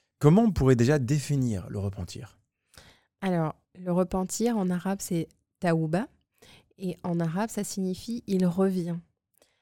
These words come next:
Speaker 2: Donc, se repentir, finalement, en fait, c'est revenir vers Allah. Quand on voit que, bah, que l'on a pris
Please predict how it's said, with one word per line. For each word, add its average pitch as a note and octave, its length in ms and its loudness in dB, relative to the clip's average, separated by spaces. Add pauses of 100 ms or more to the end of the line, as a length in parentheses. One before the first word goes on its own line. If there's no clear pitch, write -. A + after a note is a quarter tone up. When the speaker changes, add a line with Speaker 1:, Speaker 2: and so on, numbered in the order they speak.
(180)
Speaker 2:
Donc, E3+ 300 -8
se - 160 -6
repentir, G#3 640 -2
finalement, F#3 440 -2
en A3+ 60 -6
fait, G#3 180 -4
c'est F3+ 200 -4
revenir G3 680 0
vers F3+ 220 -2
Allah. E3 380 -4 (480)
Quand F3+ 340 -4
on F3+ 100 0
voit F#3+ 280 0
que, E3 600 -6
bah, E3 120 -10
que - 140 -4
l'on E3+ 180 0
a E3 100 0
pris G#3 320 -6